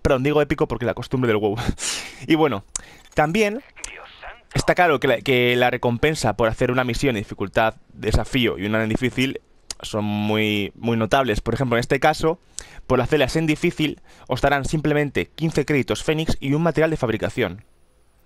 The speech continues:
¿Veis? Ambos te dan lo mismo,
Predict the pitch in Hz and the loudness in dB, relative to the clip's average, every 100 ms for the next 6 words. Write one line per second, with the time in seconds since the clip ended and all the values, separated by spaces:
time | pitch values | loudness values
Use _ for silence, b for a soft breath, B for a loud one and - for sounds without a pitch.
0 | _ _ _ _ _ _ - B B B | _ _ _ _ _ _ -20 B B B
1 | B B 110 131 - 113 107 - 107 104 | B B -2 -2 0 -4 -6 -4 -4 -4
2 | 107 | -6